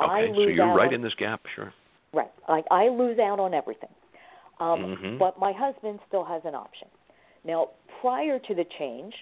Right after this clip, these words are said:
Speaker 1: what I would have done to maximize our benefits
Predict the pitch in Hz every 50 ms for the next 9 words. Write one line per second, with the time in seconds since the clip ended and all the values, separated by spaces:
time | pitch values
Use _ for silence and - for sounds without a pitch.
0 | - _ - 147 147 151 160 165 175 - - - 147 147 147 147 147 156 160 -
1 | - 143 147 160 165 185 180 - - 151 139 139 139 147 170 - - 151 131 131
2 | 135 135 - - 170 156 143 131 131 147 147 - 135 151 165 160 - 123 117 110
3 | 107 - - - - -